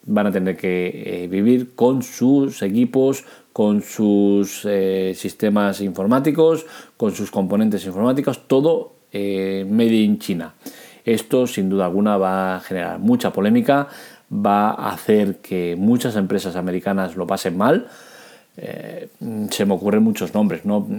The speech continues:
Os podría decir, eh, alguno de ellos como Huawei, eh, perdón, Huawei, eh, H P, eh, lo va a pasar mal, también lo va a pasar mal el H P, Dell, Microsoft,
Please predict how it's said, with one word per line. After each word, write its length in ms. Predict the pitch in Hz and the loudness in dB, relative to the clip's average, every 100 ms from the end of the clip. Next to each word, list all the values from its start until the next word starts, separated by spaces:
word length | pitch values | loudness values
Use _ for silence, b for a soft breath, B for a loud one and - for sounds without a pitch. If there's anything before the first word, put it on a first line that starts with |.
| - | -8
Os 80 | - | -8
podría 300 | - 107 101 | -6 -2 2
decir, 640 | 101 92 104 104 104 101 B B _ | 2 0 0 4 4 2 B B _
eh, 240 | 110 98 | -4 -2
alguno 280 | 101 98 104 | 0 2 4
de 100 | 101 | 4
ellos 180 | 104 104 | 4 0
como 580 | 104 98 95 95 92 - | -2 0 0 -2 -4 -6
Huawei, 680 | 98 82 87 117 117 117 120 - - - - 104 | -6 -6 2 4 6 4 2 -4 -18 -20 -12 -6
eh, 160 | 92 90 | -4 -2
perdón, 300 | 101 101 92 - | 0 2 0 -2
Huawei, 460 | 98 95 101 110 B B - | -4 -2 -4 -6 B B -6
eh, 440 | 113 98 95 98 | -4 -2 0 -2
H 260 | 101 - 95 | -2 -2 2
P, 420 | 120 120 123 123 B B B - | 4 6 4 0 B B B -16
eh, 320 | 180 151 - | -8 -8 -6
lo 120 | - 110 | -4 -2
va 80 | |
a 20 | 101 | -2
pasar 280 | 98 98 | -4 0
mal, 420 | 104 123 120 123 123 B B - | 4 6 6 4 0 B B -8
también 260 | 107 104 | 0 4
lo 60 | 104 | 4
va 80 | 104 | 4
a 40 | |
pasar 300 | 101 107 101 | 2 0 2
mal 540 | 104 104 101 101 107 | 2 2 4 2 0
el 840 | 107 104 101 98 98 98 101 107 - - 50 50 - 55 - - - - - | -2 -2 -2 -2 -2 -2 -4 -4 -6 -10 -10 -10 -10 -12 -14 -14 -16 -16 -10
H 300 | - - 214 | -6 -2 2
P, 380 | 135 127 123 117 | 4 6 4 4
Dell, 460 | 117 120 120 127 123 | 6 6 4 2 -2
Microsoft, 720 | 107 101 - - 135 135 - | -4 -4 0 4 4 4 -4